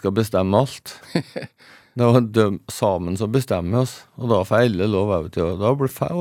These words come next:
Speaker 1: alle lov til å vise sin personlighet, da. Og da blir det, det er det ideen min er, da. Mm.
Speaker 2: Har du noe, hvor mange kokker jobber på, på Vianvang?
Speaker 1: Nei, det er ikke så mange der, men det er akkurat nå så er det fire kokker pluss meg,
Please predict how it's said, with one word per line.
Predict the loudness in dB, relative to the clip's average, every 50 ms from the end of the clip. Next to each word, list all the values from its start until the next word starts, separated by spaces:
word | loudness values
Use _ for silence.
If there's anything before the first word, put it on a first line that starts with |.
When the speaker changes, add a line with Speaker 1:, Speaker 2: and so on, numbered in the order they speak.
| -4 -4
Speaker 1:
alle | -4 -2 -2
lov | -2 0 -2 -2 -4 -4 -2
til | 0 2 2
å | 2 0
vise | 0 0 0 0 -2 -4
sin | -4 -4 -4 -4 -2
personlighet, | -4 -2 -4 -4 -6 -6 -6 -6 -6 -6 -8 _ -10
da. | -12 -12 _ -16 _ _ -6 -4
Og | 0
da | 2 4 4 4 4
blir | 2 2 2 4 4
det, | 4 2 2 0 -4 -10 _ _ _ _ _ _ -20 -20 _ 2
det | 2 4 4
er |
det | 4 4 4 4 2
ideen | 2 2 2 2 2 0
min | 0 -2 -2
er, | -2 -4 -4 -6 -6
da. | -10 -12 _ -6 -4
Mm. | -4 -4 -4 -8 _ 2
Speaker 2:
Har | 2 4 4 4
du | 4
noe, | 4 4 2 2 -2 -4 -10 -16 -18 -20 -20 -12 -2
hvor | 2 4 4
mange | 6 4 4 2 2
kokker | -2 0 0 2 4
jobber | 4 4 2 0 0
på, | 2 2 2 2 2 2
på | 2 4 4 4 4 4 4 4 2 2 2 2 2
Vianvang? | 2 2 2 2 0 -2 -4 -6 -10 -14 _ 0
Speaker 1:
Nei, | 2 4
det | 4 4
er | 4
ikke | 2 -2 -4 -2 0
så | 0 0 2
mange | 2 0 2 2 2 4 4
der, | 4 4 4
men | 2 0 0 0 2
det | 2
er | 2 2 2 0
akkurat | -2 -2 -2 0 0 0 -2 -4
nå | -4 -2 -2
så | -2
er | -2 0 -2
det | -2 -2
fire | 0 0 0 0 0
kokker | 0 0 -2 -2 -2 -4 -6 -2
pluss | 0 0 -2 0 0
meg, | 0 2 4 4 2 2